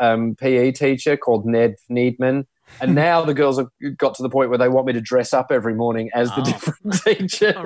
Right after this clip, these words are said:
Speaker 3: right.
Speaker 1: So it's kind of becoming this whole sketch show. The only problem is they don't ta-, well, my, my youngest in particular doesn't take me seriously. So I'm trying to teach her maths.
Speaker 3: Mm-hmm.
Speaker 1: Mathematics is a very exciting subject. You can tell from my voice how
Speaker 2: <laughs>
Speaker 1: overjoyed I am to be teaching it.
Speaker 2: <laughs>
Speaker 1: And
Speaker 3: Do you
Speaker 1: she's going, like,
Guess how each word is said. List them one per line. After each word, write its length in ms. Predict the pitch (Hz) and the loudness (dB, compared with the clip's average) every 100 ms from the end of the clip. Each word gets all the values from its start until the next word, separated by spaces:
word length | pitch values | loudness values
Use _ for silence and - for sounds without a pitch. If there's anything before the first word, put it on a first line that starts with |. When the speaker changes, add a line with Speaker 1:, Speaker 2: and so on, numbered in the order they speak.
| 202 | 0
Speaker 3:
right. 420 | 180 330 - - | 2 2 2 0
Speaker 1:
So 160 | - 214 | 0 0
it's 120 | 214 - | 0 -2
kind 140 | - 220 | 2 2
of 60 | |
becoming 400 | 208 202 180 175 | 4 2 2 2
this 160 | 175 180 | 2 2
whole 340 | 180 165 160 - - 180 | 4 4 4 0 -8 -14
sketch 460 | - 196 180 165 147 | -12 -4 0 0 0
show. 420 | - 147 127 120 120 _ _ | 0 2 4 2 0 _ _
The 60 | 165 | 0
only 140 | 185 | 0
problem 320 | 190 185 156 | 0 0 0
is 360 | 165 156 110 - _ _ _ _ _ _ _ _ | 0 -2 -4 -10 _ _ _ _ _ _ _ _
they 200 | - 123 | -2 -2
don't 360 | 107 127 117 117 | 2 0 0 -2
ta-, 160 | 131 | -2
well, 120 | 131 127 | 0 2
my, 140 | 135 | 2
my 140 | 131 131 | 2 4
youngest 400 | 131 135 131 - | 4 2 0 -2
in 60 | |
particular 300 | 113 135 127 107 | -6 -4 -2 0
doesn't 320 | 123 113 110 | 0 -2 -2
take 180 | 110 104 | -4 -4
me 80 | |
seriously. 460 | 107 139 170 - - | -4 -2 -2 -4 -8
So 120 | - | -4
I'm 80 | 131 | -4
trying 240 | - 147 123 | -2 -2 -2
to 60 | |
teach 200 | 127 113 | -2 -4
her 80 | 113 | -4
maths. 600 | 104 117 85 - - - - | 0 0 0 -6 -14 -16 -6
Speaker 3:
Mm-hmm. 280 | 135 107 123 - _ | -4 -4 -6 -12 _
Speaker 1:
Mathematics 580 | 139 160 143 131 123 110 | -2 0 2 2 2 0
is 140 | 113 107 | -2 0
a 60 | |
very 320 | 107 117 120 | 2 4 4
exciting 420 | 117 - 107 104 104 | 2 2 4 4 2
subject. 540 | 127 123 120 92 78 | 2 2 2 -2 -2
You 120 | 107 101 | -4 -4
can 160 | 123 | -2
tell 220 | 127 147 | 2 2
from 140 | 147 117 | 2 0
my 180 | 110 104 | 0 2
voice 320 | 123 113 110 | 4 4 2
how 300 | - 113 117 | 2 2 2
Speaker 2:
<laughs> 60 | 113 | 2
Speaker 1:
overjoyed 540 | 123 127 123 131 147 | 2 2 2 2 4
I 140 | 110 | 2
am 200 | 98 95 95 | 2 -2 -2
to 60 | |
be 140 | 104 110 | -2 -2
teaching 400 | 135 127 113 208 | -4 -4 0 2
it. 80 | 196 | 2
Speaker 2:
<laughs> 40 | |
Speaker 1:
And 160 | 170 135 | 2 -2
Speaker 3:
Do 540 | - 277 - - - 127 | -4 -8 -8 -14 -4 -2
you 40 | |
Speaker 1:
she's 100 | 151 | 0
going, 220 | 165 151 147 | 0 0 2
like, 160 | 151 | -2